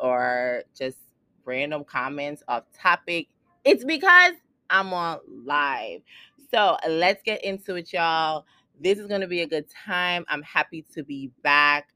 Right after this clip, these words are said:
So this is a bonus episode of the podcast. So definitely follow both pages so you are always tapped in on a Saturday night at nine o'clock to Pillow Talk. Do, we're just going to do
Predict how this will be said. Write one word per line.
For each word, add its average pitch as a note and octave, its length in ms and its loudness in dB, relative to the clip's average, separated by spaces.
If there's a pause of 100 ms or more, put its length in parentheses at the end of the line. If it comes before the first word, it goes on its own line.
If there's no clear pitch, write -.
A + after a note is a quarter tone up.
(320)
So D3 120 -4
this D#3+ 260 -6
is E3 100 -12
a D#3+ 80 -2
bonus C#3 340 -6 (120)
episode D3+ 720 -4
of - 160 -8
the A#2+ 80 -10 (120)
podcast. D#3 840 0
So B2+ 520 -4 (460)
definitely B4 460 0
follow G#3 240 2
both F3 280 -4
pages D3+ 560 -8
so D3 120 -6
you C#3 400 -6
are C3 240 -6
always C#3 380 -4
tapped - 420 -6
in C3+ 260 -10
on B2 120 -14
a A#2+ 60 -14
Saturday B2 460 -8
night C#3+ 500 -2
at B2+ 160 -10
nine B2 200 -8
o'clock C#3+ 640 -2 (520)
to G#3+ 200 -10 (140)
Pillow C3+ 380 -4
Talk. E2+ 520 -14 (3000)
Do, D#3 580 -6
we're D#3+ 220 -4
just E3+ 240 -8
going D3+ 160 -12
to D3 140 -20
do D3 180 -8